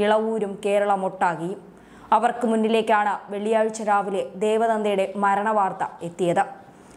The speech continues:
വീടിന് സമീപത്തെ ഇത്തിക്കരയാറ്റിൽ നിന്നാണ് രാവിലെ ഏഴ് മുപ്പതോടെ പോലീസിലെ മുങ്ങൽ വിദഗ്ധർ കുട്ടിയുടെ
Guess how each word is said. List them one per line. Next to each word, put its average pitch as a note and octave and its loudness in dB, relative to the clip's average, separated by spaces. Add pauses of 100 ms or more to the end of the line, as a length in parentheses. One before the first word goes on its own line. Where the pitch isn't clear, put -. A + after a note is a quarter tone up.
(160)
വീടിന് A#3 2
സമീപത്തെ A3+ -2 (200)
ഇത്തിക്കരയാറ്റിൽ A3+ 0
നിന്നാണ് G#3 0 (180)
രാവിലെ G#3+ 0 (200)
ഏഴ് A#3 0
മുപ്പതോടെ G#3+ -2 (500)
പോലീസിലെ A#3 0 (140)
മുങ്ങൽ A3+ 0
വിദഗ്ധർ A3 -2 (120)
കുട്ടിയുടെ A3 0